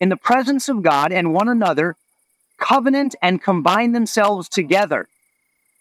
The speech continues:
See, they didn't do this in a, in a, in a closet. They didn't do this in secret, in the dark. They did this in front of one another and in the presence of God. They, they made a sacred pact with one another,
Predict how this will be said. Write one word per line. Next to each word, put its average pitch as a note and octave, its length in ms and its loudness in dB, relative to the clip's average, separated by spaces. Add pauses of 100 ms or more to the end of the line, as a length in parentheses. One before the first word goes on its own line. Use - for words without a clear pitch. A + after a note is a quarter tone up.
(160)
See, A#3+ 120 0
they A#3+ 80 2
didn't D4+ 200 0
do C#4 140 0
this B3 220 -2
in G#3 140 0
a, E3 160 -2
in F3+ 100 -6
a, D#3+ 60 -4
in E3+ 160 -2
a - 20 -4
closet. F#3+ 600 -2
They F#3 100 0
didn't B3+ 240 -2
do A#3+ 160 0
this G#3+ 240 -2
in D#3 100 -2
secret, D3 580 -4
in D#3+ 100 0
the C#3+ 80 0
dark. D3+ 440 0 (400)
They B3+ 160 2
did G#3+ 320 0
this F#3+ 260 -2 (200)
in G3+ 120 2
front B3+ 380 0
of B3 100 -2
one A3+ 200 0
another F#3 480 0 (100)
and F3 220 0
in C4 140 2
the C#4 80 0
presence A#3 500 0
of D#3 140 -2
God. D3 380 2 (400)
They, G3 280 0 (920)
they A#3 140 2
made B3+ 160 0
a G3+ 80 0
sacred B3+ 500 -2
pact C4 500 -2
with D#3 180 -2
one E3+ 180 2
another, C3 460 -2